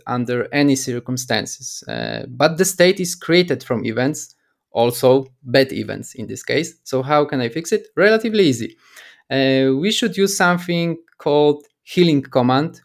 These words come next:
which is either an existing command or some additional semi-business, semi-technical thing that, uh, will allow us to fix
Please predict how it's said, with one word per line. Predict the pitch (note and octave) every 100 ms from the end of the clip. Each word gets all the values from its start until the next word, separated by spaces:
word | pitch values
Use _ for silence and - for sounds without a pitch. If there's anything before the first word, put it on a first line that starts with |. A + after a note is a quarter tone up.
| -
which | F#3+ G3
is | F#3 B2+
either | D#3 D#3 D3+ C#3 B2+ A#2+
an | - C#3
existing | C3+ C3 F3 D#3+ C3
command | D3 C#3 C#3+ C#3 -
or | B2 A#2+
some | A#2+ C3+ B2 A#2 -
additional | C3+ C#3 - C#3 C3
semi-business, | B2 C#3+ C#3 A#2 C3+ C#3 A#2 -
semi-technical | C3+ B2 B2+ C3 C#3+ - C3 B2+ - _ _ _ _
thing | D#3 E3+ C#3+
that, | C#3 C3+ C3 - -
uh, | B2+ B2+ B2
will | C#3 E3
allow | D3 D#3
us | E3 D#3 -
to | - D3
fix | - D3